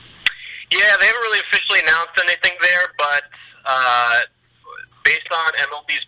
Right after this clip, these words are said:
plan right now, which is just sort of leaked bits and pieces, they would welcome media to the ballpark, but they would probably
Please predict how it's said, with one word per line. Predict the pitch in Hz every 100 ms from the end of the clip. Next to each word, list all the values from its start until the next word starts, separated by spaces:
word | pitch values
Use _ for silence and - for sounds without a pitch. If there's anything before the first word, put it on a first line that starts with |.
| -
plan | 139 135
right | 120 110 120 123 - 107
now, | 110 117 117 104 98
which | 98 110
is | 98 110
just | 107
sort | 120 110
of | 104 - -
leaked | 117 117 _
bits | - 113 -
and | 107
pieces, | - 113 107 101 101 -
they | 113 -
would | 135 131
welcome | 120 123 123 131 123 120 123 _ _ _
media | 117 120 123 123 120 -
to | 127
the | 117
ballpark, | 113 113 - 160 170 196 - - - - - _ -
but | 120 120 - - - 113
they | 117
would | 117
probably | - 123 123 127 131